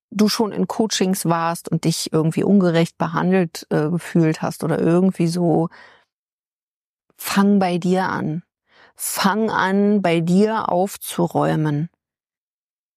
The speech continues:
Ich, ich, ich hab nicht, ich bin nicht so weise, dass ich sagen kann, "Ey, du musst nur das und das und das machen." Ich kann dir nur meine eigene Geschichte erzählen. Aber wozu ich einfach scheiße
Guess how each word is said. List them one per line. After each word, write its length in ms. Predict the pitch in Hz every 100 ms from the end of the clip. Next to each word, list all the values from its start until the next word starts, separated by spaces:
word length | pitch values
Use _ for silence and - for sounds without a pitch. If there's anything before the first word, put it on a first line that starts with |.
| _ _ _ _ _ _
Ich, 180 | - - - _ -
ich, 160 | - - -
ich 160 | 180
hab 160 | 247 -
nicht, 420 | 220 196 - - 226 165 - - - - - - - _ _ _
ich 140 | - -
bin 140 | 294
nicht 160 | 269 -
so 140 | 190
weise, 320 | 170 175 202
dass 120 | 180 180
ich 120 | 165
sagen 200 | 175 180
kann, 140 | 180
"Ey, 160 | - 269
du 100 | 240
musst 220 | 220 -
nur 80 | 254
das 180 | 262 -
und 160 | 262
das 140 | 262 247
und 140 | 240
das 200 | 277 -
machen." 180 | 160 160
Ich 100 | -
kann 120 | 226
dir 80 | 220
nur 120 | 202
meine 220 | 190 180
eigene 280 | 170 196 180
Geschichte 460 | 180 - 240 - -
erzählen. 440 | - - - -
Aber 300 | - 175 165
wozu 500 | 175 170 - - 220
ich 300 | - - -
einfach 400 | 143 - - -
scheiße 880 | - - - - 226 - 226 220 226